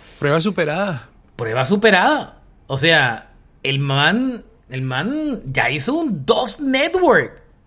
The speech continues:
Speaker 2: Imagínese.
Speaker 1: H, pero ese tema de, de su situación con la, esa artritis es-, extraña que tiene y la necesidad de, de
Speaker 2: Del reemplazo de cadera, ¿no?
Speaker 1: doble, es-, eso nos dice que es pos-, es posible que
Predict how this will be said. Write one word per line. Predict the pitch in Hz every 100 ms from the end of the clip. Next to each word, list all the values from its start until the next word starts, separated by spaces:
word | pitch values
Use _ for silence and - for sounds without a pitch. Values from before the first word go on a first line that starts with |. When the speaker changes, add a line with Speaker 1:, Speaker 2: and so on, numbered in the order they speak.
| _
Speaker 2:
Imagínese. | - 139 131 208 330 262 135 113 - _ - - -
Speaker 1:
H, | 139 131 151 120
pero | 131 131
ese | 131 127 160
tema | 139 147 147 151
de, | 143 131 127
de | 123
su | 117 139 127
situación | - - 127 120 - 127 131 135
con | 139
la, | 131 120 117
esa | 117 135
artritis | 123 123 139 131 143 131
es-, | 131 120 - 104
extraña | 120 113 - 120 127 135
que | 131
tiene | - 127 131 135 135 - - _ _
y | -
la | 131
necesidad | 127 117 117 117 110 117
de, | 135 135 127 117
de | 120 123 117 113 110
Speaker 2:
Del | 151 139
reemplazo | 147 143 147 196
de |
cadera, | 175 151 147
¿no? | 123 139 _ _ -
Speaker 1:
doble, | 151 147 143 147 151 165 165 _ _ _ -
es-, | 143 - -
eso | - 151 - 185
nos | 160 156 127
dice | 156 165
que | 185
es | 160
pos-, | - 180 -
es | 165
posible | - 196 - 226 240 151 135
que | - 123 117